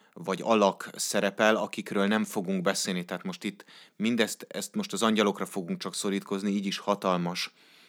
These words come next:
a téma. Nem fogunk beszélni, nem tudom én, a Jelenések könyvében szereplő fenevadakról, meg,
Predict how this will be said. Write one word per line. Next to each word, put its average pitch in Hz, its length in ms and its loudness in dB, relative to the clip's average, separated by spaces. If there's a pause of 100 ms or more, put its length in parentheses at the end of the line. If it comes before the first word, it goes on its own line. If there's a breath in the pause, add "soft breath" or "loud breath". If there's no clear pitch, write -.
(140 soft breath)
a 107 180 -4
téma. 90 500 0 (200)
Nem 120 200 2
fogunk 104 360 -2
beszélni, 98 420 0
nem 98 180 -2
tudom 92 320 -4
én, 95 300 -2 (160 loud breath)
a - 80 -8
Jelenések 104 540 0
könyvében 98 600 -2
szereplő 95 480 -2
fenevadakról, 92 1000 0
meg, 87 340 -4